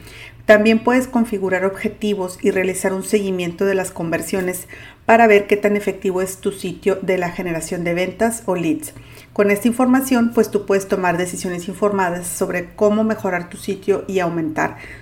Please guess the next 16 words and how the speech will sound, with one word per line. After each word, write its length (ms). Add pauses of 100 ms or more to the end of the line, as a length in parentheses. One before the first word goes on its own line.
(160)
tus 260
ventas. 500 (600)
Y 120
bueno, 240
pues 180
esto 220
está 480
súper 480
padre. 340
A 60
mí 120
me 120
gusta 260
mucho 280
esta 220
herramienta 640